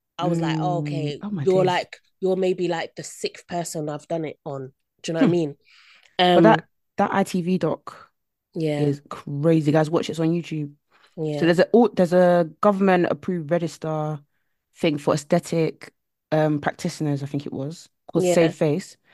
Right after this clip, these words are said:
Speaker 2: And they have been ca-, they have been campaigning to ban, um, liquid B B Ls after having, like, two hundred people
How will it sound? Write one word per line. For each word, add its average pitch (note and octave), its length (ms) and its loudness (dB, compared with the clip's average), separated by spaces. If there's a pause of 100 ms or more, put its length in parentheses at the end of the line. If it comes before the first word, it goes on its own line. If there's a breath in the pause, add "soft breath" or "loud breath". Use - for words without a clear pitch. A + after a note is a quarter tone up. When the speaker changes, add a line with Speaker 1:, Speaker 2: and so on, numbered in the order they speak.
(300 soft breath)
Speaker 2:
And E3+ 460 2
they G#3+ 200 6
have A3 200 0
been F3+ 160 -2
ca-, - 200 -10 (160)
they F#3 100 0
have G3+ 160 0
been F3 160 -4
campaigning D#3+ 640 -2
to D3 560 -2
ban, D3 520 0 (140)
um, C3+ 320 -6
liquid D3 300 -4
B C#3+ 120 0
B C#3+ 100 -4
Ls B2+ 200 -4 (100)
after D#3+ 240 -4
having, D3+ 320 -2
like, C#3+ 200 -4
two D#3 240 -6
hundred D3+ 380 -4
people C#3+ 500 -8